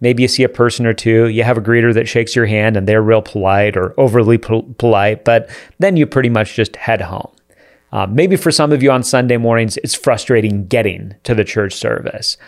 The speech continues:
Uh, maybe you're a guy and you're like, "My wife always takes too long to get ready." Um, maybe your parents and you're just like, "Our, our kids, what, they, they save their worst behavior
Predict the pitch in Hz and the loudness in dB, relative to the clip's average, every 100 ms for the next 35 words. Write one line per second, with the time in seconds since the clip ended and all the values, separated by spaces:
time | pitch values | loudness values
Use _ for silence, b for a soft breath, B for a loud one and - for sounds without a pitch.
0 | B B 110 107 123 123 131 113 110 113 | B B -2 2 2 4 2 2 2 2
1 | 123 113 98 98 104 104 104 110 117 113 | 2 2 0 -2 -2 -2 2 2 0 -4
2 | _ - 113 107 104 104 - - 98 - | _ 0 2 4 2 -2 -6 -6 -6 -8
3 | - 107 98 92 92 - - - 117 104 | -10 -6 -4 -2 -4 -6 -12 -6 -2 0
4 | 101 104 104 - 104 b b b b - | 0 0 -2 -4 -14 b b b b -4
5 | 98 - 113 123 131 143 160 151 107 101 | -4 -2 0 2 4 2 2 2 2 -2
6 | 107 107 101 101 110 107 - 131 120 107 | -2 -2 -2 -4 -4 -4 -2 0 2 2
7 | 110 101 143 131 107 131 127 123 110 95 | -2 -2 0 0 2 0 2 0 0 0
8 | 113 - 127 120 98 110 101 98 110 139 | -2 0 0 0 0 -2 -2 -6 0 2
9 | 110 - - - 107 107 101 95 98 110 | 2 -2 -6 -2 0 0 -2 -4 -8 -10